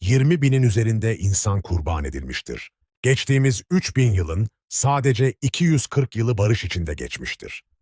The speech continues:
Günümüzde kullanılan Amerikan bayrağı, lise öğrencisi Robert Heft tarafından bir ödev olarak tasarlanmış ve Heft bu ödevinden ancak B alabilmiştir.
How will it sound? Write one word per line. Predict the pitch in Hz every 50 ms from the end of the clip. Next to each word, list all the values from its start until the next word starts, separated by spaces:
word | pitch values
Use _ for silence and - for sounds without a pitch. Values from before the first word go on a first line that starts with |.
| _ _ _
Günümüzde | - 110 117 113 110 110 95 98 135
kullanılan | - - 110 101 95 98 95 90 92 95 95 78
Amerikan | 76 90 92 92 87 - - 127 123 113
bayrağı, | 85 76 73 73 73 69 71 95 101 - _ -
lise | 101 139 127 - 110
öğrencisi | 90 80 76 73 71 69 - - - 110 131 123 - _ _ _ _ -
Robert | 95 113 131 135 131 123 - -
Heft | - - 131 135 - - -
tarafından | - 104 95 85 - 95 92 90 104 107 117 110 92
bir | 95 - -
ödev | 101 95 110 107 95
olarak | 80 73 65 64 - -
tasarlanmış | - - - - 78 67 64 65 65 67 78 107 127 - - - _ _ _ _ _ _ -
ve | - 71 67
Heft | - - 110 127 127 - - - - - _ _ _
bu | 104 135 156 - 117
ödevinden | 113 104 107 101 101 98 98 92 104 104 101 98 - -
ancak | 123 143 156 131 110 113 123 123 - - -
B | 80 - 110 117 110 107
alabilmiştir. | 85 82 73 71 67 73 69 67 67 - - - - 50 - - -